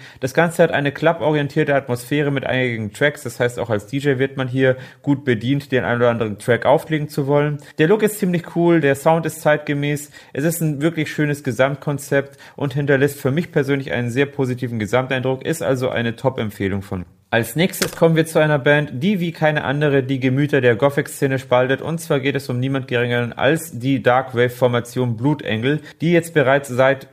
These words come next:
über dreiundzwanzig Jahren existiert und nun mit Erlösung The Victory of Light ihr zweiundzwanzigstes Studioalbum rausgebracht haben. Bei Blutengel handelt es sich um den erfolgreichen Darkwave-Künstler Chris Pohl in erster Linie,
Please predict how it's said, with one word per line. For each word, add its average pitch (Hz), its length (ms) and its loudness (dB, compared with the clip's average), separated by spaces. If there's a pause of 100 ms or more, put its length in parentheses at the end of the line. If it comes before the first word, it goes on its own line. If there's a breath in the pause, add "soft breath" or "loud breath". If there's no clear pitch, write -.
(100)
über 147 200 4
dreiundzwanzig 139 600 -2
Jahren 131 180 4
existiert 139 640 -4
und 143 240 -4
nun 139 180 -2
mit 135 280 -2
Erlösung 139 480 0
The 113 160 2
Victory 135 300 0
of 131 120 -6
Light 123 280 2
ihr 156 140 0
zweiundzwanzigstes 139 680 -4
Studioalbum 101 480 -2
rausgebracht 95 560 -4
haben. 101 320 -4
Bei 170 160 4
Blutengel 160 540 -4
handelt 143 260 -2
es 147 140 -4
sich - 280 -8
um 135 300 -4
den 131 240 0
erfolgreichen 131 720 0
Darkwave-Künstler 135 1120 0
Chris 147 340 -6
Pohl 170 580 -2
in - 140 -4
erster 147 320 -2
Linie, 151 380 -2